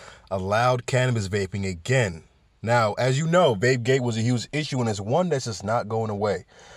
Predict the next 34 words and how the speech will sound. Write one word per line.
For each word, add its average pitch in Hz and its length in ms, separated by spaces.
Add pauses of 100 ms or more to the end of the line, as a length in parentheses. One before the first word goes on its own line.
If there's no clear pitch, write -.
(140)
We're 110 80
still 156 360
seeing 143 340
and 110 120
being 120 180
haunted 131 540
by 107 300
that 101 240
time 135 280
period 113 300
when 101 200
everyone, 127 560 (120)
everyone 151 580
was 113 140
afraid 123 600
of 110 180
smoking 101 400
vapes. 90 380 (760)
I'm 104 80
sure 131 280
medical 131 320
marijuana 135 460
cannabis 165 360
companies 101 480
who 107 120
serve 120 280 (100)
older 131 340
patients 107 480
were 143 220
getting 143 280
calls 127 440
left 123 300
and 107 240
right 107 280